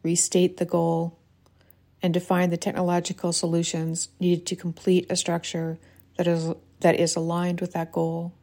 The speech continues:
This process has now been completed. It completed in mid-March. Next, define who I can trust. Those adept at computer programming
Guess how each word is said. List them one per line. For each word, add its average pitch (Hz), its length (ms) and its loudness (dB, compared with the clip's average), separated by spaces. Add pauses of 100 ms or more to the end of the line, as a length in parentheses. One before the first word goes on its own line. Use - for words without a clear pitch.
(1700)
This 202 160 4
process 180 760 2 (140)
has 180 160 -4
now 180 140 4
been 170 220 0
completed. 165 640 -4 (640)
It 190 140 2
completed 180 640 0
in 175 140 -4
mid-March. 165 760 -6 (2000)
Next, - 540 0 (500)
define 202 640 2 (380)
who 190 200 4
I 185 60 6
can 180 180 -4
trust. - 480 -6 (1300)
Those 196 220 6
adept 190 420 4
at 190 140 4
computer 180 340 2
programming 190 800 2